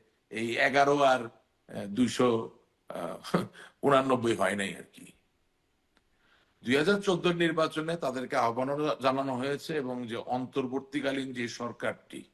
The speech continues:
নির্বাচন পরিচালনা করার কথা ছিল, সেখানে এতটুকুই দ্বিমতের জায়গা ছিল যে অনির্বাচিত কোনো ব্যক্তি ওই অন্তর্বর্তীকালীন সরকারে থাকবেন না, অর্থাৎ সংসদের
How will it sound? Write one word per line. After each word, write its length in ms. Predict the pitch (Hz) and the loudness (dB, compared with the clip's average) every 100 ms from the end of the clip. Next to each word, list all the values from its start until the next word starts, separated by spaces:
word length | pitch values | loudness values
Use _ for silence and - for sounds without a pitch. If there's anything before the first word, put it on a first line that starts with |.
| _ _ _ _ _ _ _ _ _ _ _ - | _ _ _ _ _ _ _ _ _ _ _ -8
নির্বাচন 400 | 104 104 104 113 110 | -4 -2 -2 -2 -4
পরিচালনা 460 | 131 131 127 117 110 110 | -2 0 0 0 -2 -2
করার 220 | 110 107 104 | -2 -2 -6
কথা 200 | 104 104 - | -6 -8 -2
ছিল, 180 | - 147 - - _ _ _ _ _ _ _ _ _ _ _ - | 2 2 2 -14 _ _ _ _ _ _ _ _ _ _ _ -10
সেখানে 360 | 120 117 135 180 - - | -10 -4 0 0 -2 -2
এতটুকুই 440 | 139 175 175 202 214 | 0 2 0 -2 0
দ্বিমতের 400 | 147 139 127 117 101 | 0 -2 -2 -4 -4
জায়গা 200 | 95 92 - | -4 -4 -10
ছিল 160 | - - - _ _ _ _ _ _ _ - | -10 -12 -12 _ _ _ _ _ _ _ -2
যে 80 | 139 - 143 160 | -2 2 6 8
অনির্বাচিত 680 | 175 180 156 170 202 - 226 208 | 8 6 6 6 6 4 2 4
কোনো 140 | 175 156 | 4 4
ব্যক্তি 340 | 135 127 - 208 285 _ _ _ _ _ _ _ 147 | 2 -4 -6 -6 -8 _ _ _ _ _ _ _ 4
ওই 80 | 175 240 - _ 135 | 4 2 -8 _ 0
অন্তর্বর্তীকালীন 800 | 139 - - 131 135 131 123 127 - | 0 -4 -2 -2 -2 -4 -4 -6 -4
সরকারে 300 | 117 110 110 - | -2 -2 -4 -6
থাকবেন 300 | 90 87 - - | -8 -8 -12 -14
না, 80 | - _ _ _ _ _ - | -20 _ _ _ _ _ -6
অর্থাৎ 240 | 120 208 202 - | -2 0 -2 -2
সংসদের 500 | 143 143 - 170 - | -2 0 2 4 2